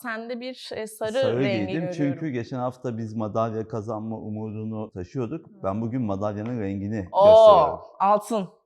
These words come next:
Speaker 2: Altın. Yani inşallah. Şimdi
Speaker 1: Umarız.
Speaker 2: Sırbistan bu turnuvanın en büyük şampiyonluk adayıydı.
Speaker 1: Evet.
Speaker 2: Bu, e, herkes tarafından dillendirilen bir gerçekti. E, tabii ki
Speaker 1: Artık
Speaker 2: bazı şanssızlıkları oldu yolda. İşte Bogdanovic'in sakatlığı,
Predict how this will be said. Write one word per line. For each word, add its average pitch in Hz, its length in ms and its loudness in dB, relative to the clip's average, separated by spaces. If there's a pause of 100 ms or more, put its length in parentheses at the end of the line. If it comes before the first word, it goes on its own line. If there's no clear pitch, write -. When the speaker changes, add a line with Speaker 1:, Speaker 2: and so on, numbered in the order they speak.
(120)
Speaker 2:
Altın. 90 400 -4
Yani 95 200 -4
inşallah. 123 580 2
Şimdi 113 220 -6
Speaker 1:
Umarız. - 460 -6
Speaker 2:
Sırbistan 139 960 -4
bu 143 100 -8
turnuvanın 135 540 -2
en 147 200 -2
büyük 180 160 -6
şampiyonluk 120 500 -6
adayıydı. 73 420 -10 (160)
Speaker 1:
Evet. - 100 -18
Speaker 2:
Bu, 143 360 -6 (160)
e, 101 40 -8
herkes 113 500 0
tarafından 101 600 -8 (260)
dillendirilen 113 680 -2
bir 101 60 -8
gerçekti. 95 720 -8 (380)
E, 104 240 -6
tabii 160 260 0
ki - 60 -8
Speaker 1:
Artık 131 160 -2
Speaker 2:
bazı 131 260 6
şanssızlıkları 131 760 -6
oldu 117 440 -2
yolda. 82 360 -4
İşte 92 300 -10
Bogdanovic'in 104 580 -6
sakatlığı, 101 840 -8